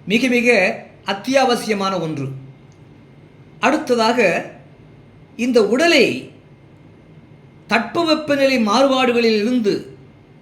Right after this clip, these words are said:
அந்த தட்பவெப்பநிலை மாறுபாடுகளினால் ஏற்படக்கூடிய தாக்கத்திலிருந்து, பாதகத்திலிருந்து காப்பாற்ற, அந்த உடலை காப்பாற்றுவதற்கு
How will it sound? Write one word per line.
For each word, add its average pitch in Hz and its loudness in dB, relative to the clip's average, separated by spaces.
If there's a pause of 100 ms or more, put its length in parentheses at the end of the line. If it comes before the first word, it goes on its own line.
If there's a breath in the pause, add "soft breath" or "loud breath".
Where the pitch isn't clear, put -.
(480)
அந்த 226 0
தட்பவெப்பநிலை 269 0
மாறுபாடுகளினால் 240 0
ஏற்படக்கூடிய 220 -2 (720)
தாக்கத்திலிருந்து, 233 0 (140)
பாதகத்திலிருந்து 196 -2 (720)
காப்பாற்ற, 254 -2
அந்த 185 -2
உடலை 233 0
காப்பாற்றுவதற்கு 170 -6